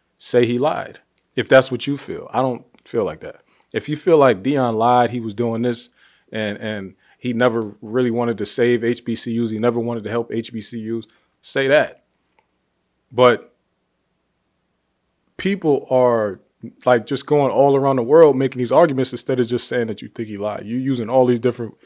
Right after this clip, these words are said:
colorful terms instead of just saying that. Now, me personally, what I think is, I think that once he got into the system, 'cause you know, y'all know Deion didn't go to an H B C U, right?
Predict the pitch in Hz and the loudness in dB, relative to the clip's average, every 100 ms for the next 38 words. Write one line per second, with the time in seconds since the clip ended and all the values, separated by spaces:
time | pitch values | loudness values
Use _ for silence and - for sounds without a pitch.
0 | - - 139 117 117 139 123 107 98 - | -8 0 2 0 -4 -2 -2 -2 -8 -18
1 | _ _ - - 107 101 98 - 98 82 | _ _ -10 -4 -2 -4 -10 -8 -8 -10
2 | 82 - _ _ _ _ _ _ _ _ | -16 -20 _ _ _ _ _ _ _ _
3 | _ _ _ _ 117 117 127 170 - 156 | _ _ _ _ 2 4 4 0 6 6
4 | 175 156 131 139 156 165 156 170 185 - | 6 2 4 4 4 -2 -2 -2 -4 -10
5 | _ _ _ _ _ _ _ _ _ _ | _ _ _ _ _ _ _ _ _ _
6 | _ _ _ - 127 160 - 139 131 120 | _ _ _ -2 2 2 0 -2 2 0
7 | 107 _ _ _ 120 123 117 113 127 131 | 0 _ _ _ -10 -8 -6 4 4 4
8 | 135 131 139 110 107 - 147 - - _ | -2 -4 -6 -6 -6 -6 -6 -8 -20 _
9 | _ _ - 120 147 185 185 143 170 185 | _ _ -8 0 2 2 2 6 6 6
10 | 143 156 143 123 120 110 127 - 104 98 | 4 4 4 2 0 0 -2 -4 -8 -8
11 | 92 101 - 104 98 87 - | -8 -12 -14 -12 -12 -12 -14